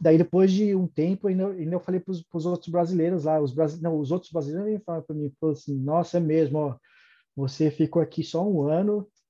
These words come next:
e você fala, fala inglês razoável, você fala inglês bem, né? E a gente tá aqui também, mesma época, né? A gente veio junto e, tipo, tô falando mó mal ainda, né?" Falei assim, Claro, mano, tipo, você só fica com o par-, brasileiro, né? Com par-, português, é a mesma coisa com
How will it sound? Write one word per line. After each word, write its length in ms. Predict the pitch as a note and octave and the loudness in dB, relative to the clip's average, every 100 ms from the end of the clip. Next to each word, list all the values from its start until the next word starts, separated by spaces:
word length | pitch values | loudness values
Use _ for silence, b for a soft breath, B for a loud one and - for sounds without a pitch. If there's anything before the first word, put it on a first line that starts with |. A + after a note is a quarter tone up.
| _ _ _ D3 | _ _ _ -6
e 60 | |
você 240 | D3+ C#3+ E3+ | -6 -4 -2
fala, 400 | E3+ F3 F#3 - | 2 2 0 0
fala 240 | F3 F3 | -2 0
inglês 440 | F3+ D#3+ E3+ F3+ | -2 0 0 2
razoável, 600 | F3+ F3+ A3 F#3 F3+ E3+ | 2 0 2 2 2 0
você 80 | C#3+ | -8
fala 160 | - D#3 | -8 -6
inglês 320 | D#3+ F3 F#3+ | -2 -2 -2
bem, 240 | D#3 G3 | -2 -2
né? 220 | G3 F#3 D#3+ | 0 0 0
E 80 | |
a 80 | D3+ | -2
gente 260 | C3+ F3 - | -4 -10 -8
tá 80 | F3 | -8
aqui 220 | - F3+ | -6 -6
também, 320 | F#3+ E3+ F3 | -2 0 0
mesma 360 | F3 F#3 A3 F3+ | 0 2 2 2
época, 380 | F3+ G3+ F3 | 2 0 -4
né? 60 | E3 | -4
A 60 | D#3 | -4
gente 120 | C#3+ | 0
veio 200 | F3 G3+ | 0 0
junto 640 | C3 D#3+ G3 G3 G#3+ G#3+ G#3+ b b b - | -2 -4 -4 -2 -2 -2 -4 b b b -2
e, 140 | F#3 | -2
tipo, 440 | F3+ - F#3+ F#3 E3+ | -2 -4 2 2 0
tô 120 | E3+ | -4
falando 400 | - F3 F#3+ G3+ | 0 0 2 0
mó 300 | F#3 E3+ G3 | 0 2 0
mal 400 | G#3 F3 F#3 F3 | 4 4 4 4
ainda, 300 | D#3 E3+ D#3+ | 2 -2 -4
né?" 120 | D3+ | -8
Falei 160 | C#3+ D3 | -8 -8
assim, 180 | E3+ F3 | -6 -6
Claro, 420 | G3+ G#3 A3 G#3+ | 0 2 4 4
mano, 420 | F3+ D3+ C#3 B2 - | 4 2 -2 -6 -12
tipo, 400 | C#3 C#3+ C3+ B2+ | -12 -4 -4 -4
você 240 | - F3 | 0 0
só 160 | E3+ F#3 | 2 2
fica 200 | F#3+ F3+ | 2 0
com 100 | - | -4
o 40 | |
par-, 220 | - F#3+ F#3 - | 2 4 2 -2
brasileiro, 640 | E3+ F#3 F3+ F3 G#3 G3 E3 | 0 2 4 4 4 4 0
né? 60 | |
Com 180 | E3 E3+ | -2 -8
par-, 200 | - F3 | -4 -6
português, 480 | E3 E3 D#3+ E3 D#3+ | -4 -6 -2 -2 0
é 40 | |
a 40 | E3+ | -2
mesma 220 | F#3+ A#3 | -2 -4
coisa 260 | A#3 A#3 A3+ | 0 -2 -2
com 320 | A3+ A#3 | -6 -8